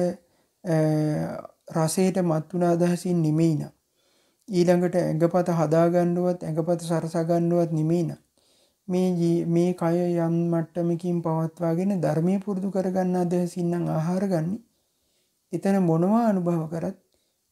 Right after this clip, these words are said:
ආහාරයේ පමණ දැනගෙන, අ, අනුභව කිරීම පුරුදු කරන කෙනෙක්. ඉතින් ඒ නිසා මේ ආහාරයේ පමණ දැනගෙන අනුභව කරනවා කියන එක හොඳින් ඉගෙන ගන්න. අ, ඒ කුසලයේ පුරුදු කරගන්න.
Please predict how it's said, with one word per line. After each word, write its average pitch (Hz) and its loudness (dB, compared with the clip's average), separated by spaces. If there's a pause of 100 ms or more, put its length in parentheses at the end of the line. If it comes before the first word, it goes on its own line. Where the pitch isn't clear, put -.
(120)
ආහාරයේ 175 0
පමණ 170 0
දැනගෙන, 170 0 (760)
අ, 180 -4 (540)
අනුභව 175 2
කිරීම 170 0 (360)
පුරුදු 165 -6
කරන 175 -8
කෙනෙක්. 175 -8 (1000)
ඉතින් 196 2
ඒ 185 4
නිසා 185 0
මේ 180 2
ආහාරයේ 175 0
පමණ 165 -2
දැනගෙන 170 0
අනුභව 165 -2
කරනවා 165 -2
කියන 170 -4
එක 170 -6
හොඳින් 160 -2
ඉගෙන 160 -2
ගන්න. 202 -2 (920)
අ, 170 2
ඒ 170 2
කුසලයේ 170 -2
පුරුදු 165 -6
කරගන්න. 190 -4